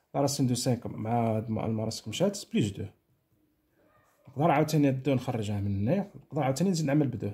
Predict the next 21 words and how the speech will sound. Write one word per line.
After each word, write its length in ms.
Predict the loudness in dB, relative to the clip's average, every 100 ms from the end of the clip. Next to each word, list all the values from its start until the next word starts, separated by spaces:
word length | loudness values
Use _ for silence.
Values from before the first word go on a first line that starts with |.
| -8
هنا 140 | -6 -2
دو 220 | 4 4
فاكتور 340 | 2 -4 -4
دو 100 | -6
إكس 260 | -6 -8 -4
موان 120 | -2
لا 40 | -2
راسيون 280 | -4 -6
دو 60 | -6
سانك، 380 | -2 -2 -2 -8 _ _ _ _ _ _
فاكتور 360 | -4 0 0 2
دو 100 | 2
إكس 340 | 0 -2 -4
plus 380 | -4 -2 -4 -6
أن. 100 | -10 -10 _ _ _ _ _ _ _ _ _ _ -8
هادي 160 | 0
هي 40 | 0
الدبل 300 | 0 -2 -6
في. 120 | -8 -14 -20 -20 _ _ -20 -20 _ _ _
هادي 120 | -6 -6
زوينة. 320 | -4 -8